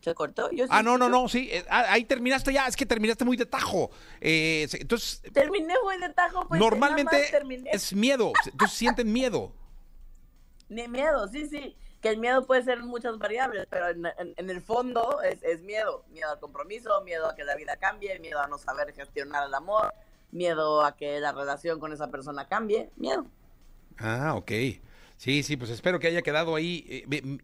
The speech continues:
Speaker 2: Normita, no seas miedosa, entonces.
Speaker 1: <laughs>
Speaker 2: Es así, o sea.
Speaker 1: Pues valentía, gente, valentía. Para tener una vida sexual que valga la pena, se necesita harta valentía.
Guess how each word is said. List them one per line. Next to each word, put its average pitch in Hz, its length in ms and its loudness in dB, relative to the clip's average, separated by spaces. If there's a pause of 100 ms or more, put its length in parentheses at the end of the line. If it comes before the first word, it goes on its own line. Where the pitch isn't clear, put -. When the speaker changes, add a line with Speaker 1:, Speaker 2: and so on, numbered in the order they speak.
(120)
Speaker 2:
Normita, 131 420 -2
no 131 100 0
seas 139 200 -2
miedosa, 135 560 -2 (180)
entonces. - 640 -8 (140)
Speaker 1:
<laughs> - 1300 -2
Speaker 2:
Es 104 140 -6
así, 156 440 -6
o - 60 -18
sea. - 140 -16 (760)
Speaker 1:
Pues - 240 -4
valentía, 156 540 8
gente, 208 300 4
valentía. 160 540 2
Para 135 200 -6
tener 160 180 -4
una 180 160 0
vida 170 280 -2
sexual 165 420 -4
que 151 80 -6
valga 160 260 -2
la 139 140 -4
pena, 160 400 -2
se 151 120 -18
necesita 156 360 -2
harta 151 240 -4
valentía. 139 460 -10